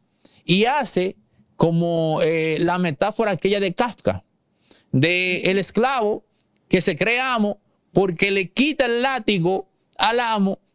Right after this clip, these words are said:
y comienza a darse él mismo con el látigo. "Ya soy libre, porque ahora soy yo el que se da con el látigo". Animal,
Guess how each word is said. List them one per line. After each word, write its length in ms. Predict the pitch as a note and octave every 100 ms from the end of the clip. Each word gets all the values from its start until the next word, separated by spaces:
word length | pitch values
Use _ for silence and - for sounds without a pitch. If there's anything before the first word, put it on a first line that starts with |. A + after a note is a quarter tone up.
| -
y 160 | A3+ G#3+
comienza 640 | A#3 G#3+ A#3+ C#4 C#4+ A#3+
a 60 | G#3+
darse 400 | A3+ A#3 A3+ -
él 240 | B3+ C4
mismo 420 | B3 F4 - A#3 G3
con 160 | F#3
el 140 | E3+ D3+
látigo. 460 | D#3+ C#3 A2 G#2 _ _ -
"Ya 180 | E3 A#3
soy 200 | C4+ C4
libre, 500 | C#4+ E4+ C#4 C3+ - - -
porque 220 | G#3+ G3+
ahora 140 | A#3 C4
soy 260 | C4+ C#4
yo 160 | A3 D4
el 60 | C#4+
que 100 | A#3+
se 100 | A3+
da 100 | A3+
con 100 | G#3+
el 120 | G3
látigo". 500 | A3 A#3 A#3 D#3+ G#2+ _ -
Animal, 800 | G#3 G#3+ G3 F#3+ D#4+ C#4 C3+